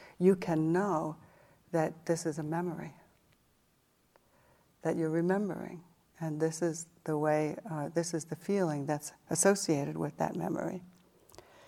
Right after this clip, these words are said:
But, uh, if you can feel that, when, when we can relate in that way, we're still here. We're not lost in the memory.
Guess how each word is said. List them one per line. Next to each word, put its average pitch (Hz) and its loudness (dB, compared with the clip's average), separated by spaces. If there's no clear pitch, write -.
But, 190 10
uh, 254 -4
if 190 4
you 196 4
can 180 4
feel 269 2
that, - -8
when, 180 6
when 175 4
we 170 6
can 170 2
relate 170 6
in 160 -4
that 156 -4
way, 170 -6
we're 165 -8
still 262 -2
here. 190 -4
We're 170 -2
not 220 -2
lost 185 0
in 156 0
the 147 -2
memory. 190 -4